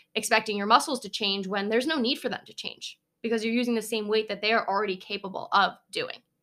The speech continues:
So you gotta lift, like, most of us lift as heavy as our mind thinks we can rather than as heavy as our body can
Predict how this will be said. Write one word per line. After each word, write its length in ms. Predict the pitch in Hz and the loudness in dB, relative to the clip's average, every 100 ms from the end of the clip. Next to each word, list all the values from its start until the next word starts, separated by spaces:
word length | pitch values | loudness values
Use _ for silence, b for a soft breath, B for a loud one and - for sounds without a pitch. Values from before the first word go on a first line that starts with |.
| _ _ _ _ _ _ | _ _ _ _ _ _
So 460 | - 202 196 175 - _ _ _ | -2 2 2 2 -6 _ _ _
you 260 | - 202 220 | -12 -6 2
gotta 220 | 254 269 | 4 4
lift, 420 | 233 220 220 - _ _ | 4 2 0 -4 _ _
like, 200 | 208 202 - _ | -4 -4 -6 _
most 280 | 233 269 339 | 4 4 4
of 80 | 339 | 2
us 220 | 320 - - - | 0 -2 -16 -10
lift 340 | 202 214 220 | -2 -2 -2
as 120 | 214 | -6
heavy 280 | - 202 196 | -2 -2 0
as 80 | 190 | -2
our 100 | 190 | -2
mind 520 | 196 196 208 226 269 - | -2 -4 -2 -2 -4 -8
thinks 240 | - 277 269 | -6 -6 -6
we 100 | 294 | -8
can 400 | 294 311 339 339 _ _ _ _ - | -6 -4 -4 -8 _ _ _ _ 0
rather 380 | 214 220 220 | 8 8 8
than 140 | 214 208 | 2 -2
as 120 | 202 | -4
heavy 280 | 220 196 202 | -4 -2 -2
as 100 | 196 | -2
our 100 | 208 | 0
body 300 | 196 196 190 | 4 4 2
can 180 | 220 | -6